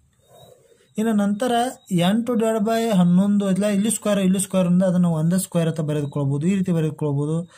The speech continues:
ಎಂಟು ಡಿವೈಡ್ ಬೈ ಹನ್ನೊಂದು whole square ಅಂತ ಬರಿಬೋದು. ಘಾತಾಂಕ ನಿಯಮ ಪ್ರಕಾರ ಈ ರೀತಿ ಬರೆದುಕೊಳ್ಬೋದು ನಾವು. ನಂತರ ಬಿ ಸಿ ಡಿವೈಡ್ ಬೈ ಹದಿನೈದು ಪಾಯಿಂಟ್ ನಾಲ್ಕು whole square ಆಗ್ತದೆ. ಎರಡು side square square cancel ಆಗ್ತದೆ. ನಂತರ ಅವಾಗ ಏನಾಗ್ತದೆ,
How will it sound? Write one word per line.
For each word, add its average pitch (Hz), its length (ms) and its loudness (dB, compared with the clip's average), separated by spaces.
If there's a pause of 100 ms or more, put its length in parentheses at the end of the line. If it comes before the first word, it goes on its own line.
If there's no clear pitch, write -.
(300)
ಎಂಟು 180 260 2
ಡಿವೈಡ್ 170 260 2
ಬೈ 160 80 0
ಹನ್ನೊಂದು 156 440 0
whole 151 280 0
square 147 400 -4
ಅಂತ 135 160 -4
ಬರಿಬೋದು. 131 320 -4 (180)
ಘಾತಾಂಕ 156 420 -2
ನಿಯಮ 147 280 -2
ಪ್ರಕಾರ 143 320 -4
ಈ 151 80 -2
ರೀತಿ 143 160 -6
ಬರೆದುಕೊಳ್ಬೋದು 170 560 -2
ನಾವು. 123 160 -8 (840)
ನಂತರ 185 200 -2 (120)
ಬಿ 180 280 0
ಸಿ 208 260 -2
ಡಿವೈಡ್ 185 300 2
ಬೈ 185 220 0 (600)
ಹದಿನೈದು 160 500 0
ಪಾಯಿಂಟ್ 180 420 -2 (100)
ನಾಲ್ಕು 147 520 -4
whole 143 320 -2
square 156 460 -4
ಆಗ್ತದೆ. 123 760 -8 (540)
ಎರಡು 185 220 0
side 208 340 -2
square 185 440 0
square 175 420 -2
cancel 156 360 -2
ಆಗ್ತದೆ. 156 440 -6 (680)
ನಂತರ 147 260 -4
ಅವಾಗ 147 120 -2
ಏನಾಗ್ತದೆ, 151 500 -2